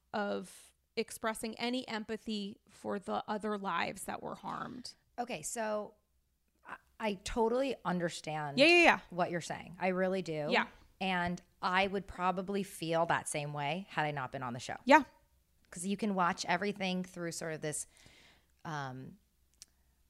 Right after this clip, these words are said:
Speaker 2: edited lens,
Speaker 1: Yeah,
Speaker 2: right?
Speaker 1: totally.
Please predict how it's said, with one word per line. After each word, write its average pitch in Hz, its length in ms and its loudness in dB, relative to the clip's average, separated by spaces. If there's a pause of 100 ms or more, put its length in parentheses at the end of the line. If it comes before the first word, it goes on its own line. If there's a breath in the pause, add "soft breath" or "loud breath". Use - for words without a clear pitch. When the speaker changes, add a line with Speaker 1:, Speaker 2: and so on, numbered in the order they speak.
(220)
Speaker 2:
edited 180 360 0
lens, 151 500 -8
Speaker 1:
Yeah, 247 140 8
Speaker 2:
right? 196 300 6 (160)
Speaker 1:
totally. 269 460 2